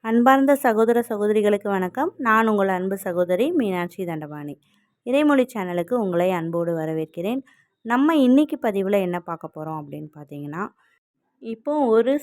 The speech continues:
சிலரெல்லாம், அ, ஓவியங்கள் வாங்கி வைக்கணும்னு ஆசைப்படுவாங்க. அதாவது கொஞ்சம் மாடர்ன் ஆர்ட், வித்தியாசமான ஓவியங்கள், அ, இல்லைன்னா விலங்கு சம்பந்தமான ஓவியங்கள்,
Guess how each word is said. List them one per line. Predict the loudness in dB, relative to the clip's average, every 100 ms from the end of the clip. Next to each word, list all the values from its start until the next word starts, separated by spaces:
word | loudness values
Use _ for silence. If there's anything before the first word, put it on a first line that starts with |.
| -2
சிலரெல்லாம், | 0 2 2 0 -2 -4 -6 -10 _ _ -8
அ, | -6 -2
ஓவியங்கள் | 2 2 2 0 -2 -2 -2 -2
வாங்கி | -4 -6 -6 -6
வைக்கணும்னு | -8 -8 -8 -8 -8
ஆசைப்படுவாங்க. | -8 -10 -12 -12 -12 -14 -16 _ _ -16
அதாவது | -10 -6 -4 -4 -6 -6 -8 _ _ _ _
கொஞ்சம் | -10 -4 -2 0 0
மாடர்ன் | 2 4 4 4
ஆர்ட், | 0 -2 -4 -8
வித்தியாசமான | -6 -6 -2 -2 -2 -6 -6 -4 -4 -4 -2
ஓவியங்கள், | -2 -2 -2 -4 -4 -4 -4 -6 _ _ _ -10
அ, |
இல்லைன்னா | -4 -4 -2 -4 -4 -4 0 0 0 0 -2 -4
விலங்கு | 0 0 2 -2
சம்பந்தமான | -4 -6 -6 -8 -8 -8 -8
ஓவியங்கள், | -10 -10 -10 -10 -10